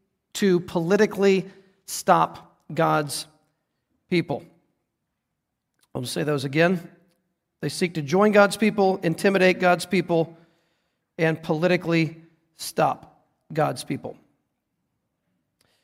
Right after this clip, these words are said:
The text today is Ezra four, one through six, but I'm gonna start by reading last week's text just 'cause I like to keep the flow of what is happening fresh in our minds.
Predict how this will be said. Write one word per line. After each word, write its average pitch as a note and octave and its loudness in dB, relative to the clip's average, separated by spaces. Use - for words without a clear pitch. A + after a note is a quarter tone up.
The F3+ 2
text B3 2
today A3 6
is E3 0
Ezra G3+ 4
four, A#3 2
one G3+ 4
through G3 0
six, G#3+ 0
but F#3+ 2
I'm G#3+ 4
gonna A#3 4
start A3 2
by G3 4
reading F#3 2
last F#3+ 6
week's A#3+ -2
text G#3 2
just G#3+ -4
'cause F3+ -4
I F3+ 6
like G3+ 4
to G#3 -6
keep A3 -4
the F3+ -2
flow G#3 4
of E3 2
what F#3 2
is F3 -4
happening G#3 2
fresh G3+ 0
in F3+ 2
our E3 4
minds. G3+ 2